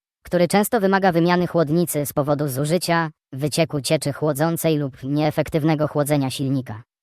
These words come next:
Aby uniknąć uszkodzeń, warto zająć się tym problemem szybko. Zacznij od przygotowania narzędzi, kluczy dynamicznych,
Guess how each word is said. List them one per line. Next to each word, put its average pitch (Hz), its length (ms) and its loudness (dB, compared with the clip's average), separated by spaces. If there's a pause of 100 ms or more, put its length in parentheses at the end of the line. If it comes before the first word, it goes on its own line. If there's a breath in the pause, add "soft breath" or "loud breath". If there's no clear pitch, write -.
(500)
Aby 160 260 2
uniknąć 175 480 0
uszkodzeń, 151 560 0 (140)
warto 180 380 2
zająć 165 320 2
się 160 100 -2
tym 165 140 0
problemem 151 420 2
szybko. 123 380 -6 (420)
Zacznij 190 440 4
od 165 120 0
przygotowania 165 600 2
narzędzi, 139 540 2 (360)
kluczy 170 340 2
dynamicznych, 151 720 0